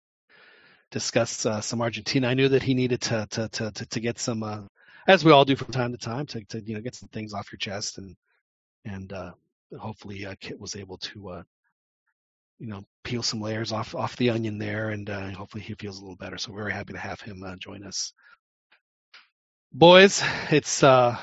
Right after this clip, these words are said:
it's, it's been twenty-four hours later. I know we had our, our show immediately after the, uh, the, what we had witnessed with the Sweden match, but, um, you know,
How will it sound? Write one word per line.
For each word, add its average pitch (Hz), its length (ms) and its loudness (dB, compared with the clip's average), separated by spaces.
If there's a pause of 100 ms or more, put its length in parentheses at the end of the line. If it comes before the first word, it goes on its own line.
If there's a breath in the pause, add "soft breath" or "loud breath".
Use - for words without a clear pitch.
(160 loud breath)
it's, 123 240 -8
it's 127 300 -4
been 120 160 -6
twenty-four 147 560 2
hours 135 240 2
later. 139 160 4
I 131 40 4
know 135 140 2
we 135 100 0
had 127 160 0
our, 120 120 2
our 117 100 -2
show 135 240 0
immediately 131 420 2
after 127 360 0
the, 120 240 -2
uh, 113 200 -2 (220)
the, 110 340 -8
what 139 380 -10
we 117 80 -6
had 117 140 -6
witnessed 120 340 -10
with - 80 -20
the - 60 -14
Sweden 117 360 -8
match, 113 440 -8 (720)
but, 107 160 -6 (180)
um, 90 320 -8 (480)
you 117 80 -6
know, 107 160 -8